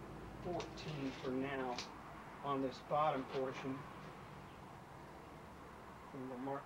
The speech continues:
that off on our tape. Fourteen and then twenty-eight for the opposite side. So we'll have two fourteen inch pieces. And then we'll cut the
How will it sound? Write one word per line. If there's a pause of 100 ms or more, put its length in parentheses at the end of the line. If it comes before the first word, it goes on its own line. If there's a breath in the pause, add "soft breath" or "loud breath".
that
off (240)
on
our (180)
tape. (1600)
Fourteen (200)
and (160)
then (180)
twenty-eight (160)
for (120)
the
opposite (260)
side. (540)
So
we'll
have (120)
two (140)
fourteen
inch (100)
pieces. (2750)
And
then
we'll
cut
the